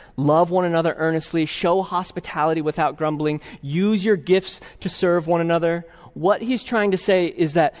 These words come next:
as you seek to endure, know that God is the one who's gonna bring you all the way home.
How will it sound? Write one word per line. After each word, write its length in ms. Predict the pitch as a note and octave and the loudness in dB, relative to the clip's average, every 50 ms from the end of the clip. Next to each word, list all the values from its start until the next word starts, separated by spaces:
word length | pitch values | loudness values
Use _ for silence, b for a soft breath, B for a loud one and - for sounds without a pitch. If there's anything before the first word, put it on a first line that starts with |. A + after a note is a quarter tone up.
| B B B B | B B B B
as 420 | - G3+ A3 A#3+ C4 C4+ A#3 G3+ | -2 0 2 2 2 2 0 0
you 140 | A3 B3 A#3+ | 0 0 0
seek 460 | - - - - A#3+ A#3+ G#3+ - - | 0 -2 -4 -2 -2 -2 -2 -4 -6
to 180 | - A#3+ A3+ F3 | -4 -4 -4 0
endure, 840 | - G#3 G3 F#3+ F#3 D#3 E3 F#3+ G#3 G#3 F#3+ E3+ C3+ A2 F#2+ - - - - _ _ _ _ _ _ _ _ b b b b b | 2 4 4 4 4 2 2 4 6 8 8 6 6 2 -2 -12 -20 -20 -20 _ _ _ _ _ _ _ _ b b b b b
know 340 | E3 F#3 G#3 B3 B3+ A#3+ | 4 6 8 8 8 6
that 200 | A3 G#3 F#3+ E3 | 6 4 2 0
God 340 | D3 F#3+ G3+ A3 A#3 B3 B3 | 2 4 6 6 6 6 4
is 100 | B3+ G#3 | 4 4
the 100 | G3+ A3+ | 6 6
one 300 | G#3+ G3+ A3 G#3+ G#3+ G#3 | 8 8 8 6 6 6
who's 140 | G3+ G3 E3+ | 4 2 4
gonna 160 | G#3 G#3 G3+ | 4 4 4
bring 260 | D#3+ F3+ G#3+ A#3+ B3+ | 6 6 6 6 6
you 160 | C4 C4 C4 B3+ | 4 2 2 4
all 240 | - A3 A3+ A3+ | 6 6 8 8
the 80 | A3 A3 | 6 6
way 220 | G#3+ A3 A3 G#3+ | 6 6 6 6
home. 260 | G3+ G3+ A3+ G#3+ G3 | 6 6 6 6 4